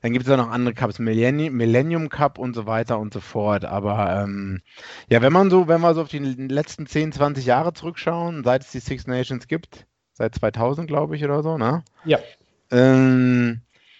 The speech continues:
Speaker 1: ja, wär's mal, würde ich mal gerne wissen, woher da so die Begriffe kommen, ne? Äh,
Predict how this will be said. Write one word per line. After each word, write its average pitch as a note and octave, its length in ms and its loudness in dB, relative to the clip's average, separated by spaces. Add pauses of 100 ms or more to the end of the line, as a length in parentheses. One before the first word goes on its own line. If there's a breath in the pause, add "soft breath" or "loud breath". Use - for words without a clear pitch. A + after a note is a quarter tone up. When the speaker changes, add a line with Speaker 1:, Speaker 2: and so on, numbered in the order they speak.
(300 soft breath)
Speaker 1:
ja, B2+ 140 6
wär's E3 200 6
mal, F#3+ 180 4
würde F3 120 -2
ich D#3 80 -10
mal E3+ 160 0
gerne E3 320 0
wissen, E3 420 -6 (100)
woher E3 380 -2
da D#3+ 160 2
so D3 120 -4
die C#3 100 -8
Begriffe C3+ 460 -4
kommen, G#3+ 420 -2
ne? D3+ 1040 -2
Äh, - 60 -20